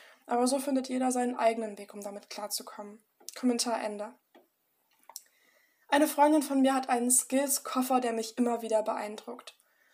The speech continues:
Von stacheligen Bällen über Magnetkugeln, die man zum Stressabbau in der Hand drehen kann, bis zu Polaroids von Freunden oder Haustieren ist da echt alles drin.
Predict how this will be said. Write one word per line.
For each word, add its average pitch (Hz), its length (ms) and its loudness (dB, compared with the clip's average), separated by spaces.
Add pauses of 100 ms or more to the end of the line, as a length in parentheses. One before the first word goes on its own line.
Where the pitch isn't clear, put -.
(120)
Von 254 140 2
stacheligen 254 560 4
Bällen 233 360 4
über 220 180 2
Magnetkugeln, 247 920 2
die 233 80 -2
man 220 160 0
zum 220 180 -4
Stressabbau 226 680 -2
in 214 80 -2
der 214 160 -4
Hand 240 260 -4
drehen 233 220 -2
kann, 233 300 -4
bis 226 200 -4
zu 220 160 -4
Polaroids 254 640 0
von 226 160 -12
Freunden 240 500 -2
oder 220 220 0
Haustieren 220 580 0
ist - 200 -6
da 208 140 -2
echt - 300 -8
alles 220 340 -2
drin. 214 380 -10